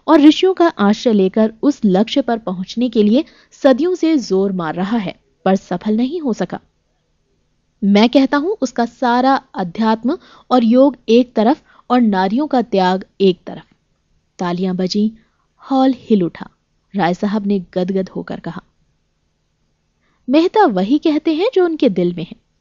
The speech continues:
ओंकार नाथ ने टीका की, "लेकिन बातें सभी पुरानी हैं,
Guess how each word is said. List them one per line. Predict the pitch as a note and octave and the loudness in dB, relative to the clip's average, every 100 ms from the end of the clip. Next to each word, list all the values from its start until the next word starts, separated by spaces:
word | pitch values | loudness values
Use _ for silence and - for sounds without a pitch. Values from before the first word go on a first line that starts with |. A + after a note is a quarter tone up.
| _ _ _ _ - | _ _ _ _ -2
ओंकार | C#4 D4 D#4+ D#4 | -2 0 -2 -2
नाथ | C#4 C4 C4+ | -2 -4 -4
ने | C4 C4+ | -6 -4
टीका | G3 E3+ D#3+ | -4 -6 -6
की, | F3 - _ _ _ _ _ _ | -10 -16 _ _ _ _ _ _
"लेकिन | D#4 F#4+ G#4 G#4+ C#4+ | -2 0 0 -2 -2
बातें | F3+ E3+ F3+ D4 F#4 | -2 -2 -4 -2 -2
सभी | F#4 D4+ | -2 -4
पुरानी | F4+ C#4 B3+ C4 D#4 E4+ | -2 0 2 0 -2 -4
हैं, | F#4 | -4